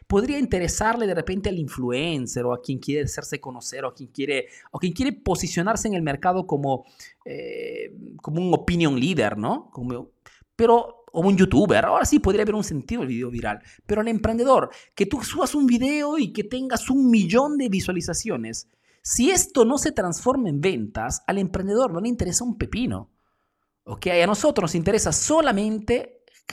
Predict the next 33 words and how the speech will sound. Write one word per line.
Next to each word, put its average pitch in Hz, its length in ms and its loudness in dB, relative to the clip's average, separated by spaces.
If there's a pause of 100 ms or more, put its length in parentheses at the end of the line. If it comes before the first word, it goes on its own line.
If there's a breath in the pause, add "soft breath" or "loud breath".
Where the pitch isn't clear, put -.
(120)
atraer 180 600 2
clientes 147 480 -4
potenciales. - 760 -10
A 180 100 8
menos 254 260 6
que 233 220 8
tengas 160 360 0
otras 175 220 0
intenciones, 131 540 0
lógicamente. 107 680 -6 (420 loud breath)
Pero 180 160 10
si 202 120 4
tu, 185 120 -2
si 175 100 -2
tu 170 280 -2
intención 196 440 2
es 214 140 -2
vender, 190 480 4 (100)
pues 143 220 -2
esto 208 240 0
no 196 40 0
tiene 196 180 -2
nada 196 200 0
que 175 100 0
ver, 110 220 0
¿no? 156 140 -2
La 196 100 -2
viralidad 135 340 0
no 165 60 -2
tiene 147 160 -6
nada 131 160 -6
que 110 120 -16
ver. 90 160 -18